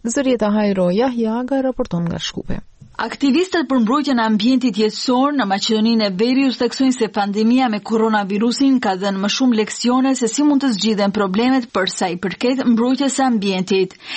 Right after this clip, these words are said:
Speaker 2: Elena Nikolovska nga Qendra për Hulumtime dhe Informim për Ambientin Jetësor thotë se pandemia me koronavirusin në mas të caktuar ka ndërgjegjësuar qytetarët dhe autoritetet shtetërore për rëndësinë e ruajtjes së ambientit.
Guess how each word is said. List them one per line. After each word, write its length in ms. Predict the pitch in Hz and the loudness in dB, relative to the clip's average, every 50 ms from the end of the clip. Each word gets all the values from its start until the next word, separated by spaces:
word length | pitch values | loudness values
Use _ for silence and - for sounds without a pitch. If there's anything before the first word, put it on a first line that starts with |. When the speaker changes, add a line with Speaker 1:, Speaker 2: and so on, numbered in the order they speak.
| - - - | -10 -10 -6
Speaker 2:
Elena 440 | - - 277 294 311 320 320 311 302 | -4 -2 0 0 2 2 2 2 2
Nikolovska 640 | 285 277 - - 202 175 156 180 - - - - 190 202 | 2 2 2 0 0 0 -2 -2 -4 -6 -4 -4 -2 0
nga 140 | 208 208 214 214 | 0 0 0 0
Qendra 380 | - 269 262 247 254 254 233 233 | 0 2 2 2 2 0 -2 0
për 160 | 240 220 220 | 0 0 0
Hulumtime 640 | 220 220 214 220 214 202 - 240 254 262 277 285 269 202 | 0 0 0 0 0 0 2 2 4 4 4 2 0 0
dhe 80 | 180 180 | 0 0
Informim 600 | 185 202 202 - 208 196 196 208 233 254 269 254 - | 0 0 0 0 0 0 2 2 2 2 2 0 0
për 240 | - 240 214 196 190 190 | -2 -2 0 0 0 0
Ambientin 580 | 196 196 214 233 254 254 240 220 220 185 190 | -2 0 0 2 2 2 2 0 -2 -2 -2
Jetësor 560 | 185 196 190 - - - 262 269 294 311 302 | -2 -2 -2 -2 -2 0 2 2 2 0 0
thotë 180 | - 294 269 - - | -2 -2 -2 -2 -2
se 100 | 226 220 | -2 -2
pandemia 640 | - 214 196 202 185 214 233 247 277 311 311 285 240 | 0 0 0 0 2 2 2 4 4 2 2 2 0
me 140 | 208 190 - | -2 -2 -2
koronavirusin 880 | 226 208 214 220 214 196 190 175 202 196 214 247 262 254 - 294 277 | 0 0 0 2 0 0 -2 -2 -2 0 2 2 2 2 2 2 2
në 100 | 240 196 185 185 | 2 2 0 0
mas 240 | 196 208 220 - | -2 -2 -2 -4
të 100 | - 208 - - | -6 -6 -4 -4
caktuar 560 | 185 185 - - 254 254 269 269 277 277 - - - - - - - | -6 -6 -4 0 2 2 2 2 0 -2 -6 -10 -14 -14 -12 -8 -2
ka 160 | 269 254 226 214 196 | 0 0 2 0 0
ndërgjegjësuar 800 | 170 214 269 277 254 320 320 311 - - 254 233 214 190 185 - | 0 0 0 0 2 0 0 0 0 0 2 2 2 0 -4 -6
qytetarët 720 | - 202 190 208 196 - 208 208 226 247 269 277 269 226 | -6 -4 -4 -4 -2 0 0 2 2 2 2 2 2 2
dhe 80 | 208 190 | 2 0
autoritetet 720 | 190 185 190 220 208 208 208 214 220 240 226 220 196 - | 0 -2 0 0 2 2 2 2 0 0 0 0 -2 -4
shtetërore 560 | - - 202 185 202 226 226 240 254 269 269 262 | -2 -2 -2 -2 0 2 2 2 2 2 0 0
për 220 | - 262 269 302 | 0 0 0 2
rëndësinë 500 | 294 277 262 - - 208 190 190 190 220 | 2 2 2 2 0 0 0 2 2 2
e 20 | 240 254 | 2 2
ruajtjes 480 | 233 208 196 185 185 208 190 185 - | 0 0 -2 -2 -2 -2 -2 -2 -2
së 140 | - 190 185 | -2 -2 0
ambientit. 760 | 190 202 185 220 226 214 196 196 - 196 190 185 185 - - | 0 0 2 2 0 0 0 0 0 2 2 0 0 -4 -10